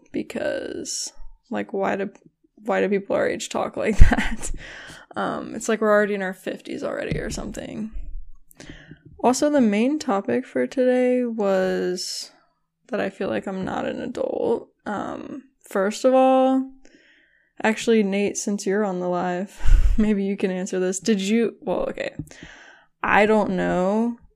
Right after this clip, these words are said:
The little cup on a detergent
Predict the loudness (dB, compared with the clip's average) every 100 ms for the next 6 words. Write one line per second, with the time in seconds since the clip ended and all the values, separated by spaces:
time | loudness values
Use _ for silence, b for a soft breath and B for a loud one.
0 | _ 0 4 4 2 0 4 4 0 -2
1 | 0 0 -2 -4 -2 0 0 0 2 2
2 | 0 -4